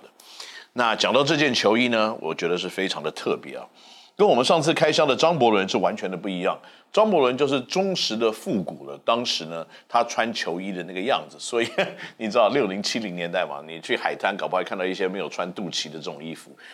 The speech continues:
剪短的。像张伯伦那一件，我觉得他就是把它做得很短，然后没有什么下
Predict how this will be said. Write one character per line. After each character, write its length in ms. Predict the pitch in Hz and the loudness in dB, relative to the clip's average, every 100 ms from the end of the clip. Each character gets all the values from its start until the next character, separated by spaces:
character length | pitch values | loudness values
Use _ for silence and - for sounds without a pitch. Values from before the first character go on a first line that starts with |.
| - _ | -20 _
剪 240 | 95 113 | -2 0
短 180 | 104 - | 0 -2
的。 120 | 67 | -6
像 200 | - 110 | -4 -2
张 220 | 135 135 | 0 0
伯 160 | 117 95 | 0 -2
伦 160 | 87 | -2
那 100 | 90 | -4
一 80 | 92 | -8
件， 160 | 90 92 69 | -6 -6 -8
我 80 | |
觉 160 | 67 76 | -12 -10
得 120 | 76 | -10
他 120 | - | -6
就 140 | 98 92 | -6 -6
是 80 | 90 | -2
把 160 | 76 | -2
它 80 | 80 | -2
做 160 | 82 101 | -4 -6
得 80 | |
很 180 | - 87 117 | -6 -12 -6
短， 260 | 127 82 - _ _ _ - - - - _ | -2 -2 -4 _ _ _ -18 -18 -20 -20 _
然 160 | 90 98 | -2 2
后 160 | 107 | 0
没 140 | 90 104 | 0 0
有 100 | 117 | 0
什 160 | - | -2
么 180 | 67 64 - _ _ _ | -6 -16 -18 _ _ _
下 320 | - - - | -4 -2 -2